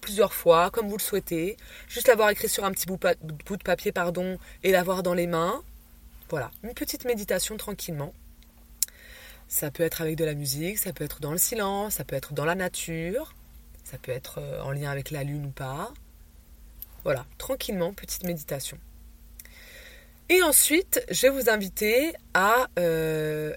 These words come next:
écrire sur, euh, des petits papiers. Ça, j'aime bien, hein, si vous m'écoutez, euh, parfois, vous le savez. Euh, alors, écrire ce que, d'abord, vous laissez partir. Voilà. Euh, je laisse partir, euh,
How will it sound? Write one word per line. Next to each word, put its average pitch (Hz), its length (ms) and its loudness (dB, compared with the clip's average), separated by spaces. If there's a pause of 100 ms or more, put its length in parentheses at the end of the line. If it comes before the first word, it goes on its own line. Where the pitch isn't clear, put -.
(100)
écrire 262 500 2
sur, 220 460 2
euh, 147 680 -2
des 143 120 -2
petits - 180 -6
papiers. 165 460 -2 (180)
Ça, - 160 -6
j'aime 170 180 0
bien, 151 220 -2
hein, 175 180 -4
si 170 160 -6
vous 143 140 -10
m'écoutez, 156 460 -8
euh, 143 100 -10 (540)
parfois, 175 320 0
vous 175 100 0
le 165 60 -4
savez. 170 500 2 (460)
Euh, 160 420 4 (160)
alors, 170 260 4
écrire 320 380 2
ce - 100 2
que, 269 280 2
d'abord, 226 320 4
vous 214 80 -4
laissez 214 240 0
partir. - 420 -6 (720)
Voilà. 135 240 -2 (580)
Euh, 143 480 0
je 151 140 -4
laisse 156 160 0
partir, 156 640 -6
euh, 139 480 -8